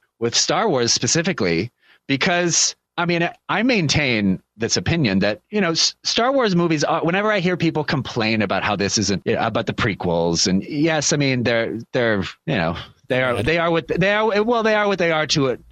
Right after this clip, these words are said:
Speaker 1: grown
Speaker 2: Right.
Speaker 1: people
Speaker 2: To a
Speaker 1: like
Speaker 2: different
Speaker 1: us.
Speaker 2: generation, they look at them different
Speaker 1: Right.
Speaker 2: than someone old
Speaker 1: Right.
Speaker 2: like me who, "Ah, it's not mine. I, it's not my Star Wars." You know, like
Speaker 1: Right, right, exactly. And, and th-, that's the thing. It's like the, these movies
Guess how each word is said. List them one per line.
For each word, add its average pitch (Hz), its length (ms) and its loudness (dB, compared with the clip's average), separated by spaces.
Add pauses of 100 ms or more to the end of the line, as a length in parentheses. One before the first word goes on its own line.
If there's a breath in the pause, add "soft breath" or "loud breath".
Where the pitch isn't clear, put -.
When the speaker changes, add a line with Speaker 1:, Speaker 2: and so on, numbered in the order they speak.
(140)
Speaker 1:
grown 120 400 0
Speaker 2:
Right. 90 80 0
Speaker 1:
people 98 380 -2
Speaker 2:
To - 40 0
a 160 40 2
Speaker 1:
like 147 80 -2
Speaker 2:
different 196 180 0
Speaker 1:
us. 165 40 2
Speaker 2:
generation, 147 540 0
they 117 80 0
look 123 160 0
at 127 60 0
them 113 80 -2
different 123 240 0
Speaker 1:
Right. 117 60 -2
Speaker 2:
than 110 100 -2
someone 110 320 0
old 117 200 0
Speaker 1:
Right. 151 200 0
Speaker 2:
like - 20 -2
me 117 220 2
who, 104 280 0 (160 soft breath)
"Ah, 135 440 0
it's - 100 -2
not 131 200 0
mine. 139 320 2
I, 135 160 0
it's 127 140 -2
not 123 120 0
my 139 160 0
Star 98 280 -2
Wars." 98 280 0
You 98 80 -2
know, 101 60 -2
like 98 120 0
Speaker 1:
Right, 185 380 -2 (140)
right, 139 280 -2
exactly. 160 480 0
And, 170 160 0
and 185 240 2
th-, 190 160 0
that's 208 220 -2
the 196 80 0
thing. 240 240 0
It's 175 160 0
like 165 220 -2
the, 170 180 0
these 202 320 2
movies 160 560 2